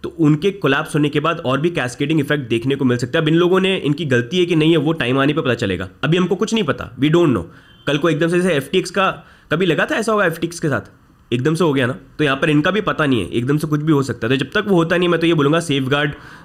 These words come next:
थोड़ा सा रखो। And it's important, अपने फंड्स जो है अपने पास ही रखो यार, थोड़ा सा रख-, कुछ टाइम तक के लिए निकाल लो, अपने पास रख के मत करो ट्रेडिंग, it's better अपने वॉलेट्स में रखो, बाद में मूव कर लेना। और ज़्यादा लग भी रहा है तो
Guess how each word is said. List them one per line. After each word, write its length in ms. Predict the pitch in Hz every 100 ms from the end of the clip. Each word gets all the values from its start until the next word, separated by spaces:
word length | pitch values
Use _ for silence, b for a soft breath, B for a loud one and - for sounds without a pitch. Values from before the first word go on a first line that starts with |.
| -
थोड़ा 120 | 131
सा 120 | 135 151
रखो। 280 | 139 156 165 B B -
And 120 | 151
it's 100 | 165
important, 380 | 151 151 165 196
अपने 200 | 160 170
फंड्स 280 | 175 151 143
जो 80 | 165
है 60 |
अपने 140 | 127 135
पास 220 | 135 131
ही 60 | 127
रखो 220 | - 92
यार, 220 | 78 98 - -
थोड़ा 160 | 135 156
सा 120 | 180
रख-, 160 | 165 165
कुछ 180 | 220 208
टाइम 160 | 202
तक 160 | 202 190
के 60 |
लिए 100 | 208
निकाल 280 | 190 151 147
लो, 100 | 190
अपने 180 | 185 180
पास 180 | 170 165
रख 120 | 151
के 80 | 170
मत 180 | 156 160
करो 200 | 180 175
ट्रेडिंग, 360 | 160 156 160
it's 200 | 160 151
better 220 | 127 127 160
अपने 240 | 156 151
वॉलेट्स 320 | 131 143 143
में 100 | 151
रखो, 240 | 131 160 165 B B
बाद 220 | 120 151
में 60 | 175
मूव 220 | 170 165 135
कर 80 |
लेना। 160 | 120 160
और 80 | 165
ज़्यादा 240 | 123 165
लग 140 | 151 151
भी 140 | 180
रहा 40 |
है 40 |
तो 120 | 220